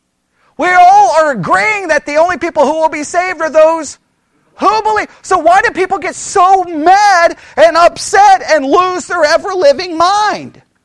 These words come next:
Again, we had people who were gonna join our church who heard me on radio talk about it, and they stopped the car and went back, and they're like, "You can't go to that church. You believe in that Calvinism stuff." And, okay, let's talk about it.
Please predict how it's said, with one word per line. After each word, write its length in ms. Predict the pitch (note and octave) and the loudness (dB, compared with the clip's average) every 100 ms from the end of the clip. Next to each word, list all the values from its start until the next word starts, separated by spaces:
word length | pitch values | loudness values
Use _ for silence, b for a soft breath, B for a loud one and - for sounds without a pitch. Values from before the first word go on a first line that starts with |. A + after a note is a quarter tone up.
| _ _ _ _ _ _ _ _ _ | _ _ _ _ _ _ _ _ _
Again, 280 | B3 C#4+ F#4+ | -6 -4 -4
we 80 | F4+ | -2
had 180 | E4+ D4+ | -2 -2
people 220 | E4+ E4+ | -4 -4
who 60 | |
were 100 | E4+ | -6
gonna 380 | D4+ D#4 A#3 G#3 C#3 | -4 -4 -4 -8 -12
join 300 | - C#4+ F4+ | -4 -2 -2
our 160 | E4+ D#4+ | -4 -8
church 500 | - F4+ F#4+ D#4 - b b | -6 -6 -6 -8 -16 b b
who 140 | B3+ C4 | -4 -2
heard 160 | E4 | -2
me 140 | E4+ E4+ | -4 -4
on 200 | E4 D4+ | -4 -2
radio 520 | E4+ F#4+ F4 D#4 D#4 | -2 -2 0 2 2
talk 300 | B3 D4+ C#4+ | 0 -4 -2
about 180 | E4 D#4+ | -2 -2
it, 240 | D4+ G#3+ | -4 -8
and 140 | B3+ A3+ | -10 -6
they 120 | C4+ | -6
stopped 360 | - C#4 C4 | -4 -4 -4
the 60 | A#3+ | -6
car 200 | B3+ C#4+ | -2 0
and 100 | C#4+ | 0
went 140 | C#4+ | -4
back, 240 | A#3 E4 D#4+ | 0 0 0
and 100 | B3+ | -4
they're 100 | B3 | -4
like, 180 | A3 D#4 | -4 -4
"You 60 | |
can't 200 | D4 - | -4 0
go 120 | D4+ | 0
to 80 | F4 | 0
that 240 | G4+ G#4+ A#4+ | 2 2 2
church. 460 | F4+ D4 F#4 - - b b b | -2 -2 -2 -6 -20 b b b
You 80 | E4 | -2
believe 240 | E4+ F4 | 0 0
in 60 | F#4 | 2
that 200 | F#4+ - | 0 2
Calvinism 680 | D#4 F#4 G4+ F4+ D4 A3+ | 0 2 2 -2 -4 -6
stuff." 520 | G3+ - F3+ A2 - _ _ _ _ _ _ _ B3 _ _ _ _ _ _ _ _ _ _ _ _ _ - | -8 -4 -4 -4 -12 _ _ _ _ _ _ _ _ _ _ _ _ _ _ _ _ _ _ _ _ _ -4
And, 160 | D4 | -2
okay, 180 | B3 C#4 | -2 -4
let's 240 | B3 C#4+ - | -2 -2 0
talk 220 | F#4 F4 | -2 0
about 260 | C4+ G#3+ | 0 0
it. 140 | C3 | -2